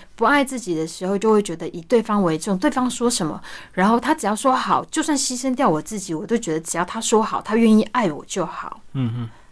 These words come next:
Speaker 1: 我以前就是这样，因为我以前是一个就是对自己超没自信的人，
Speaker 2: 嗯。
Speaker 1: 然后也对自己超不爱自己的一个人，
Speaker 2: 嗯。
Speaker 1: 所以每一段的感情，我都会以牺牲自己为主，去成全对方。
Speaker 2: 去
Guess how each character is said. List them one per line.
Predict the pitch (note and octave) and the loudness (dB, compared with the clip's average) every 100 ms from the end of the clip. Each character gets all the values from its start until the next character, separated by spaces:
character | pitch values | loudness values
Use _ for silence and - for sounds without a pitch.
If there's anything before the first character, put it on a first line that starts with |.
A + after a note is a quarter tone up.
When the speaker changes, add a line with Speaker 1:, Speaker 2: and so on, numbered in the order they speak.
| _ - | _ 0
Speaker 1:
我 | A#3+ | 4
以 | B3 | 4
前 | F3+ D#3+ | 0 -8
就 | E3 | -6
是 | F#3 | -8
这 | E3 F3+ | -4 0
样， | F#3 | 4
因 | B3+ | 6
为 | |
我 | G#3 F#3 | 6 4
以 | G3 | 2
前 | F3+ D#3 | -2 -10
是 | E3 G#3 | -6 -4
一 | F#3+ | -2
个 | E3 | -2
就 | D#3+ F#3+ | -4 -10
是 | F#3 | -12
对 | E3+ G#3+ | -4 -2
自 | F#3+ | -2
己 | F#3+ | -4
超 | - E3+ | -6 -6
没 | D#3+ | -6
自 | D#3 E3+ | -8 -10
信 | D#3+ E3+ - | -8 -10 -10
的 | - | -12
人， | - - A3 G#3 - - | -16 -16 -16 -16 -18 -10
Speaker 2:
嗯。 | C#3 B2 - - | -6 -6 -8 -8
Speaker 1:
然 | E3+ F3 | -4 -2
后 | G3+ G3 | 0 0
也 | E3+ D#3+ | 2 0
对 | D3+ B3 A3+ | 2 2 2
自 | A#3 G3 | 0 -10
己 | D#3+ C#3+ - - | -12 -14 -18 -8
超 | - A#3+ A#3 | -2 2 0
不 | F#3 | 0
爱 | - G3+ | -2 -2
自 | F3 F3+ | -2 -8
己 | - | -10
的 | - | -16
一 | - - - | -18 -18 -16
个 | A2 | -16
人， | - - - - | -14 -16 -20 -16
Speaker 2:
嗯。 | C#3 A#2 - - | -12 -12 -14 -8
Speaker 1:
所 | - D#4+ | 2 4
以 | |
每 | F#3 | 4
一 | E3+ | 4
段 | C#4 A3+ | 2 2
的 | E3 | 0
感 | D#3+ D3 | -4 -8
情， | - D3+ | -12 -12
我 | D3+ | -6
都 | F#3+ G3+ | 0 4
会 | G#3+ | 4
以 | D3 | 4
牺 | - - A3+ A3 | 0 -2 -2 0
牲 | B3 A3+ | 2 0
自 | A3+ | 0
己 | E3 D#3 | -6 -8
为 | D3 D#3 F#3 | -6 -8 -6
主， | - G3 - G3 - | -4 -2 -4 -8 -10
去 | A3+ | -8
成 | - D#3+ | -6 -6
全 | F3+ D#3 D#3 | -6 -8 -2
对 | A#3 D#3+ | 0 0
方。 | - - - G3+ | -2 -8 -8 -12
Speaker 2:
去 | - | -12